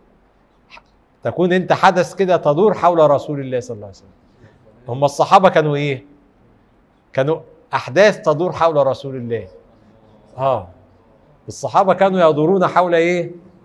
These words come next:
رسول الله صلى الله عليه وسلم.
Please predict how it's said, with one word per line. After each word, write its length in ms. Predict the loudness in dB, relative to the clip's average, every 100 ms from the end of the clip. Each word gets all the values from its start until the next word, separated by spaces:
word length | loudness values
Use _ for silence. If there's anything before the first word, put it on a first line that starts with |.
| _ _ _ _ _ _ _ _ _ _ _ _ _ _ _ _ _ _ _ _ _ _ _
رسول 360 | -8 -6 -4 -4
الله 140 | -4
صلى 180 | -4 -6
الله 120 | -10
عليه 100 | -12
وسلم. 180 | -14 -20